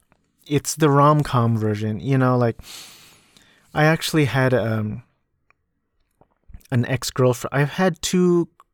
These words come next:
Korean ex-girlfriends. I, I don't know what that means, but I, I don't know why that was, but it happened. So,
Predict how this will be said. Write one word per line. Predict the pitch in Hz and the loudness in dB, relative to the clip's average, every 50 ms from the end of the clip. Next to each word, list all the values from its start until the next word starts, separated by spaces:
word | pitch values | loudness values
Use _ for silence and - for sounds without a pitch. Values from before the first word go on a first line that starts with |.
| _ _ - | _ _ -12
Korean | - - 139 135 135 139 135 131 | -6 -4 -2 0 0 0 0 0
ex-girlfriends. | 120 - - - - 117 110 107 - - 90 90 95 - - - - - _ _ _ _ _ - | -2 -4 -6 -6 -4 -4 -4 -4 -6 -10 -12 -12 -12 -14 -14 -16 -20 -20 _ _ _ _ _ -6
I, | 123 120 117 - 113 | -4 -4 -4 -2 -2
I | 113 | -2
don't | 113 117 117 | 0 0 0
know | 120 120 117 | 2 0 0
what | 113 117 117 120 113 - | 0 0 0 -2 -2 -2
that | - 107 101 | -4 -4 -4
means, | 101 117 123 139 147 156 156 | -2 -4 -2 -2 -2 -4 -4
but | - - 110 104 - - _ _ _ _ _ _ _ _ _ _ _ _ _ _ _ _ _ _ _ _ _ _ _ - - - _ _ _ - | -6 -6 -8 -8 -8 -14 _ _ _ _ _ _ _ _ _ _ _ _ _ _ _ _ _ _ _ _ _ _ _ -20 -20 -20 _ _ _ -8
I, | 120 117 107 - 117 | -6 -6 -4 -4 -2
I | 117 | 0
don't | 120 120 120 | 2 2 2
know | 113 110 110 113 | 2 0 0 0
why | 113 117 117 | 0 2 2
that | 113 117 110 - | 2 0 0 -2
was, | 101 113 120 120 127 143 147 - | -2 -2 -2 -2 -2 -4 -6 -10
but | - 120 107 104 | -12 -12 -12 -12
it | - - 117 120 | -12 -12 -12 -12
happened. | - 170 180 - - 117 117 - - _ _ _ _ _ _ _ _ _ - - - - - - - - - - - - - _ _ _ _ _ _ | -10 -12 -12 -12 -12 -12 -14 -14 -16 _ _ _ _ _ _ _ _ _ -20 -20 -20 -20 -20 -20 -20 -20 -20 -20 -20 -20 -20 _ _ _ _ _ _
So, | - - - 143 135 123 120 117 - | -14 -8 -2 0 2 2 2 2 -2